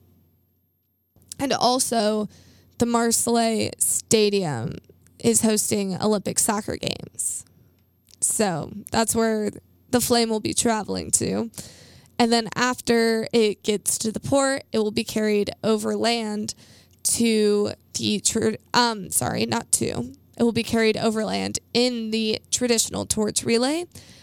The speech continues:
and arrive at Paris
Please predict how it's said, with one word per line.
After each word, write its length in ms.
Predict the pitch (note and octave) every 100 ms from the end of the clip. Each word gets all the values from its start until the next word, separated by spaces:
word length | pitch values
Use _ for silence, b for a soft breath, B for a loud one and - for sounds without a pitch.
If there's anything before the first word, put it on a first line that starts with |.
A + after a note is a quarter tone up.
| B B -
and 800 | A3 G#3+ G#3+ A3 A3 A3 - - -
arrive 540 | A3+ A3 A3 A3 G#3+ -
at 240 | - - -
Paris 800 | - C4+ C#4 C#4 C4+ - -